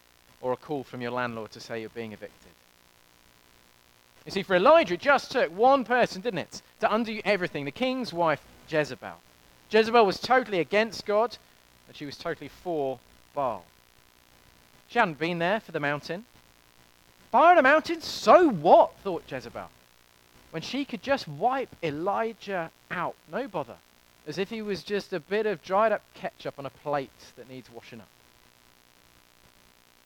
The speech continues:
Whatever Jezebel is up to, those hopes Elijah had for change in people, for a time of God's blessing,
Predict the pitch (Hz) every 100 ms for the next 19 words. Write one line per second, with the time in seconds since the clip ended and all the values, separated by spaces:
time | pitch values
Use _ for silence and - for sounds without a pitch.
0 | _ _ 165 220 175 - 233 202 196 196
1 | 180 151 - - - - - _ _ _
2 | _ 185 160 - 170 180 - - - -
3 | _ _ _ _ _ _ - _ _ _
4 | _ - _ 180 233 - - 214 156 -
5 | - - 175 180 180 175 165 143 156 147
6 | 98 - - _ _ _ - _ _ _
7 | _ - 202 - - 240 247 233 190 -
8 | 180 180 - - 202 - 185 139 - 202
9 | 190 190 175 _ _ _ - - - -
10 | - - - 262 269 220 156 - 226 208
11 | - - 214 208 208 - - 123